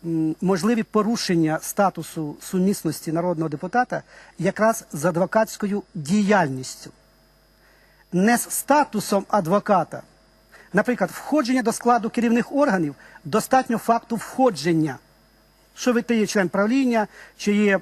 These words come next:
е, заступник голови правління, чи голова правління. Коли ж йдеться про адвокатську діяльність, повинен бути доведений факт діяльності як адвоката.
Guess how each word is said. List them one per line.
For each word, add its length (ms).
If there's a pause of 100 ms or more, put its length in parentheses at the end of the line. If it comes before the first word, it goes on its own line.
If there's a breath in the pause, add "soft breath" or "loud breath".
(120)
е, 380 (320 loud breath)
заступник 580
голови 280
правління, 400
чи 120
голова 240
правління. 380 (460 soft breath)
Коли 200
ж 60
йдеться 280
про 120
адвокатську 540
діяльність, 600 (380 soft breath)
повинен 240
бути 200
доведений 520
факт 460
діяльності 1040
як 300
адвоката. 520